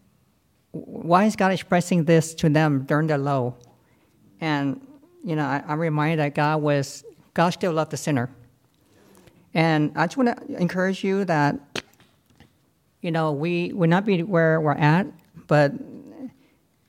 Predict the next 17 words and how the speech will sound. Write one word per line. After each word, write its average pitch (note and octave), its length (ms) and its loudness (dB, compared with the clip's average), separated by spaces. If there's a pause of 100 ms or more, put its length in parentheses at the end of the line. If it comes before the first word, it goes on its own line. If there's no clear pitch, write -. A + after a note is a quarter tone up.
(340)
the E3+ 140 0
basic G#3+ 460 2
is, F3 260 2
you - 220 0
know, D#3 340 2
this F3 180 2
is G3 60 -2
how E3+ 140 0
God D#3 280 -4
feels D#3+ 200 2
about B2+ 200 -2
us. - 320 -8 (1000)
And, D3 400 4 (320)
and D#3+ 140 2
that F#3+ 200 2
should G3+ 160 -2
be, F3 440 0